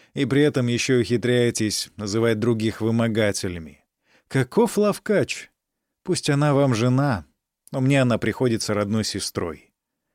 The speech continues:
Что ж необычного, если брат зажжет курение на похоронах сестры?» Снова атакует графа виконт Умэдзу.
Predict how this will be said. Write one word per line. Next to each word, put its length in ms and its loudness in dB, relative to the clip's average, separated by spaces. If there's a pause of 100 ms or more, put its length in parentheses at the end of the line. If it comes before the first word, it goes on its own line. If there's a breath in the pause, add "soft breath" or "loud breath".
(120)
Что 200 2
ж 100 -2
необычного, 600 4
если 260 0
брат 520 0 (220)
зажжет 480 2
курение 560 2
на 200 0
похоронах 540 0
сестры?» 580 -6 (440)
Снова 360 0
атакует 440 -2
графа 400 0
виконт 460 -2
Умэдзу. 560 -4